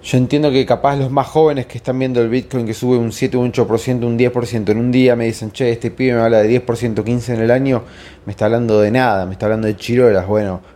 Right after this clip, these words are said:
gente, sepan que lo que está rindiendo las criptomonedas hoy en día no es la media, la normalidad del mundo de las inversiones, de los activos financieros, este, que nosotros conocemos como las acciones, los bonos, etcétera.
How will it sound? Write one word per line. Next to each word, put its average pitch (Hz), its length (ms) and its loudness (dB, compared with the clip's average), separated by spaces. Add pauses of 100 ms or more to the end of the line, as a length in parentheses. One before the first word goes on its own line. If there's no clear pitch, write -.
gente, 120 460 -2
sepan 131 440 -4
que 110 140 -4
lo 104 140 0
que 104 80 -8
está 139 180 0
rindiendo 113 460 0
las 98 140 0
criptomonedas 107 760 -2
hoy 139 200 2
en 123 140 -2
día 135 420 2 (400)
no 135 300 0
es 131 440 -2
la 104 260 0
media, 113 360 2
la 104 140 2
normalidad 104 680 2
del 113 140 4
mundo 110 380 -2
de 101 100 0
las 95 220 -6
inversiones, 107 640 -2
de 101 60 -2
los 92 180 -4
activos 104 440 -2
financieros, 98 800 -2 (680)
este, 95 1000 -2 (560)
que 110 100 -6
nosotros 107 360 -2
conocemos 110 440 -2
como 101 160 0
las 95 140 -2
acciones, 117 440 0
los 107 120 -4
bonos, 107 320 0
etcétera. 82 500 -8